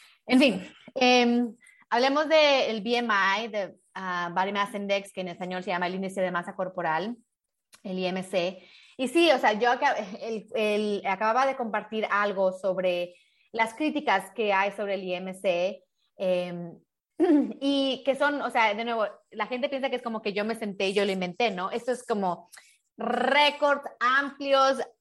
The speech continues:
de todo esto, es histo-, es, es historia, se puede encontrar los datos, cuándo pasó, qué. Y básicamente, em,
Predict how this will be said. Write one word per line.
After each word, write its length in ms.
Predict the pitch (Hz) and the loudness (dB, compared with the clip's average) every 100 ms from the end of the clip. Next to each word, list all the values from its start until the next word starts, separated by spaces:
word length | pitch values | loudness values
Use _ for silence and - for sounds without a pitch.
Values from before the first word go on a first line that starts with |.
| - | -10
de 180 | 208 202 | -8 -6
todo 340 | 247 254 254 | -4 0 0
esto, 260 | 247 254 240 | 0 -4 -6
es 120 | 233 | -8
histo-, 320 | 247 - - | -8 -6 -6
es, 140 | 254 269 | -8 -10
es 120 | 254 | -8
historia, 580 | 240 - 240 247 254 254 | -10 0 2 4 2 0
se 100 | 208 | -2
puede 240 | 220 220 | -6 -4
encontrar 560 | 233 226 196 196 208 208 | -4 -4 -4 2 2 2
los 180 | 190 175 | 0 2
datos, 400 | 196 202 214 202 | 2 2 -4 -2
cuándo 280 | 196 202 190 | -2 -2 -4
pasó, 400 | 185 190 190 190 | -4 -2 -2 -2
qué. 320 | 185 185 233 _ _ _ _ _ _ - | -4 -6 -10 _ _ _ _ _ _ -10
Y 300 | 262 269 262 | -6 -2 -2
básicamente, 1040 | 294 330 330 277 269 262 262 262 262 - _ _ | -2 -2 -2 -2 -4 -2 0 0 -2 -12 _ _
em, 640 | 220 214 202 190 190 185 | -2 0 0 -2 -6 -8